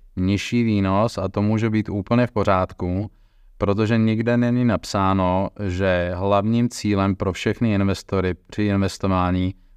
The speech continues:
musí být nevyhnutně vyšší výnos. Věřte mi, že vím, o čem mluvím.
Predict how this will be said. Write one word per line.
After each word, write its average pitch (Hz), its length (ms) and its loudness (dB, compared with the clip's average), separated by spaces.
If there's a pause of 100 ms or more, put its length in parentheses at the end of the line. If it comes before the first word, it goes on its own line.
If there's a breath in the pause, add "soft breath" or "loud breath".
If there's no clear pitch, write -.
musí 101 280 -2
být 104 220 0
nevyhnutně 95 720 0
vyšší 90 380 -2
výnos. 80 540 -2 (1400)
Věřte 110 280 0
mi, 131 140 4
že 127 120 2
vím, 107 260 2
o 117 60 2
čem 110 220 0
mluvím. 90 520 0